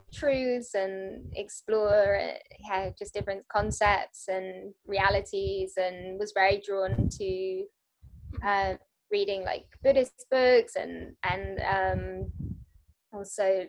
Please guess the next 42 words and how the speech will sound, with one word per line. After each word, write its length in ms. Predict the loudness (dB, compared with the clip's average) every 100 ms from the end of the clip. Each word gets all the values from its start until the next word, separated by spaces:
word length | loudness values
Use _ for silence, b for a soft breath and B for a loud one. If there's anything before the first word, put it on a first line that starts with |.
| -4
like, 200 | -6 -6 -20 -20 _
what 140 | -10 -8
were, 140 | -8 -4
like, 140 | -2
lucid 360 | 0 -4 0 -4 0
dreaming, 720 | 2 4 6 6 6 4 4
and 240 | 0 -2 2
I 100 | 2
used 180 | 2 -2
to 60 | 0
go 100 | 0
and 140 | 2
pick 300 | 0 0 -6 -12
magic 400 | 4 6 6 4
<laughs> 0 |
mushrooms 580 | 0 -2 0 6 6 6
in 80 | 2
the 100 | 4
fields, 560 | 8 12 12 12 6 0
and, 100 | 0
like, 180 | 0 8
very 240 | 12 12 12
young 300 | 10 6 4
when 120 | -2
I 100 | -2
was, 140 | -2
like, 200 | 0 -2 -2
you 120 | -4
know, 60 | -2
like, 140 | -2 -2
fourteen, 520 | -4 -4 -2 -4 -4 -8
and, 80 | -12 _ _ _ _ _ 2
and 100 | 6
I, 180 | 8 8
I 40 |
went 220 | 8 6
on, 120 | 2
it 100 | 2
was 160 | 0 4
on 140 | 4
a 60 | 4
trip 320 | 2 2 2